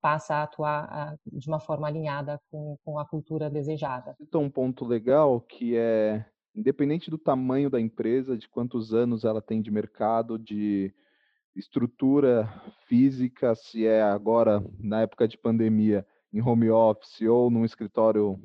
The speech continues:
Speaker 2: com cinquenta andares, é, todos devem pensar em marca, em cultura e tudo isso, né? Mas, obviamente, que existem as suas diferenças, né?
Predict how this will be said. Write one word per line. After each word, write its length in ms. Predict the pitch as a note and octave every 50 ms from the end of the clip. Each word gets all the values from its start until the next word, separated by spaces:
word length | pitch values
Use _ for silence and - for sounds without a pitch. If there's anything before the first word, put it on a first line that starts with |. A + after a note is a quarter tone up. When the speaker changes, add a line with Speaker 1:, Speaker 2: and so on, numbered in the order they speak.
| -
Speaker 2:
com 400 | _ - G#2+ G#2 G2 F#2 F2+ F2+ - _ _ _ _ _ _ _
cinquenta 540 | _ - A2+ G#2 - - A#2+ B2 A#2+ - B2
andares, 720 | A#2 A#2 A2+ A2+ A#2 B2 B2+ C3+ C#3+ D3+ D3+ - - _ _ _ _ _ _ -
é, 160 | G2 A2+ A2+
todos 440 | A2+ - - D#3+ D#3 F3 E3+ F3+ E3+
devem 240 | D#3+ D#3 D3+ D3+ D3+
pensar 380 | - D3+ C#3+ C#3 - - C#3
em 60 | C#3 C#3+
marca, 580 | C3+ G#2+ G2+ G2 G2 - _ - B2 A#2 A2+ - F#2
em 120 | G#2+ G#2 G2+
cultura 840 | - A2+ A2 G2+ - - A#2 A2+ A#2 A#2 A#2+ A#2 A2+ A2+ A2+ A2+ - -
e 80 | G#2
tudo 320 | - - B2+ A#2+ C3+ B2 G#2+
isso, 300 | G2+ G2 - - - G#2
né? 160 | G#2 A2 - _ _ _ _ _ _ _ _
Mas, 160 | - G#3+ E3+
obviamente, 480 | D3+ C#3 C3+ C#3+ C#3+ C#3 C#3 C#3+ C#3+ -
que 100 | - E3+
existem 340 | D#3+ D#3 D#3 D#3 - - E3+
as 80 | E3+
suas 200 | - - E3 E3
diferenças, 960 | E3 E3 - - F#3+ F3+ D3+ B2 G#2+ G#2 G2+ - - G2+ F#2 - - - - - - - _ _
né? 280 | - F#2+ G2 A2 A#2 B2+